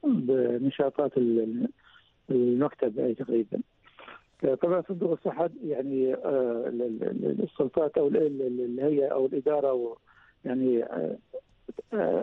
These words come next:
أو، أوكلت به، آه، أنه يكون، آه، الجانب الإنساني أو دعم الحالات الإنسانية أو تنفيذ برامج،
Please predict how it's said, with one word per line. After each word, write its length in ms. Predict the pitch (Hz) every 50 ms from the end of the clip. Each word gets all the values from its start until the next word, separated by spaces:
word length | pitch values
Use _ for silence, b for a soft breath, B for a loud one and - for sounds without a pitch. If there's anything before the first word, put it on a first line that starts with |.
| 262 247
أو، 220 | - 165 - -
أوكلت 420 | 180 151 135 - - 160 160 160 - -
به، 180 | - 127 123 151
آه، 560 | 147 135 127 - - 208 180 - 220 - 180
أنه 140 | 147 139 135
يكون، 420 | 127 120 - - 143 135 139 220 - - _ -
آه، 360 | 135 127 120 117 113 110 110 - - _ b b b b b b b b b _ -
الجانب 400 | 139 123 117 151 151 147 139 120
الإنساني 600 | 127 135 135 127 127 - 156 147 147 147 143 131
أو 100 | 123 120
دعم 260 | 117 117 123 120 135
الحالات 460 | 135 117 - 135 127 131 139 127 - -
الإنسانية 720 | 127 123 123 - _ 135 127 123 135 139 139 135 135 139 - _ _ -
أو 120 | 139 139
تنفيذ 420 | 131 - 143 127 117 - 165 147 123
برامج، 480 | 117 131 127 127 139 147 143 139 135